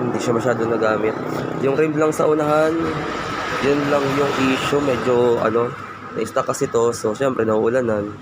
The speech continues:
Yan. Pero makapal gulong. Yan.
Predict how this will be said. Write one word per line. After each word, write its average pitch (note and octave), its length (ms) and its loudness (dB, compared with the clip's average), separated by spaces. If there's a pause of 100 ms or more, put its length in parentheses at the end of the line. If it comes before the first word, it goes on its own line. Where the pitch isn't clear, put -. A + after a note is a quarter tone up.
(500)
Yan. G#2 320 -2
Pero C3+ 400 2
makapal B2 400 0
gulong. G#2+ 320 -4 (4000)
Yan. A#2 160 -4